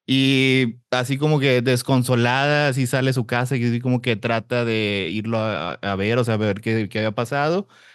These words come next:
Y ella tenía un reloj que, que el que era de él, que había comprado en una subasta por varios miles de dólares, y lo pierde así en un, en un, en una, este, en un pequeño río ahí que atraviesa y Corea y va a buscarlo.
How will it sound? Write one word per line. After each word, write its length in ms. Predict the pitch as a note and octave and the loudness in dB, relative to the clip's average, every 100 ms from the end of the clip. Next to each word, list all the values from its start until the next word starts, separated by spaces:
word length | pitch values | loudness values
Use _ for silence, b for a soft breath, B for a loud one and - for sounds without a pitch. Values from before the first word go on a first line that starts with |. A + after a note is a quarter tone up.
| b _ - | b _ -2
Y 580 | C3 C#3 C#3 C3+ B2 - | 0 2 2 2 0 0
ella 380 | C#3 D3+ E3 D#3+ | 0 2 0 2
tenía 420 | D3 C3+ C3+ C3+ | 2 4 4 2
un 260 | C#3+ C#3+ C#3 | 2 2 2
reloj 400 | C3+ C3 B2+ - | 2 2 0 -2
que, 560 | C#3 A#2 G#2 G#2+ B2 | 0 2 2 -2 -8
que 100 | - | -2
el 160 | G#2 G2 | 0 0
que 140 | G#2+ | 0
era 160 | G#2+ A2+ | 0 2
de 80 | F3+ | 0
él, 80 | G#3 | 0
que 80 | |
había 160 | B2+ A#2 | 0 2
comprado 360 | A#2+ A2 A2+ G#2+ | 0 0 0 0
en 60 | |
una 120 | A2 | 0
subasta 380 | G#2+ F#2 F2+ G#2 | -2 -4 -4 -6
por 200 | G2 F2 - | -10 -12 -8
varios 360 | F#2+ F2+ G2 | -6 -4 -2
miles 260 | G2 G2+ G#2 | -2 -2 -2
de 60 | A2 | 0
dólares, 460 | B2 C3+ D#3 - b b b b | 2 2 0 -2 b b b b
y 160 | C3 C3 | 0 2
lo 180 | C3 B2+ | 2 2
pierde 400 | D3 C#3+ C#3+ C3 | 2 2 2 0
así 220 | B2 A#2 | 2 0
en 100 | A#2 | 2
un, 300 | A#2 A2+ - | 2 0 -2
en 100 | G#2+ | -2
un, 260 | G#2+ A2 A2 | 0 -2 -2
en 100 | A2 | -2
una, 380 | G#2+ A2 A2 G2 | 0 0 -2 -4
este, 320 | G2 - G2 | -8 -8 -6
en 80 | G2+ | -4
un 680 | G2 F2+ - F#2+ A2+ - - | -4 -6 -10 -10 -10 -6 -4
pequeño 380 | B2+ B2 B2+ | 0 2 2
río 220 | G#2+ G#2+ G#2+ | 2 0 0
ahí 140 | G2+ | 0
que 80 | G#2+ | -2
atraviesa 500 | G#2 G2 F#2+ F#2 G#2+ | -2 -2 -2 -2 -2
y 140 | G2+ | -4
Corea 460 | G#2 G#2 G2 A2 A2+ | -2 -2 0 2 2
y 40 | |
va 100 | G#2+ | 2
a 20 | G#2 | 0
buscarlo. 680 | G#2+ - B2+ C3 D3 E3 | -2 -4 -2 -2 0 -2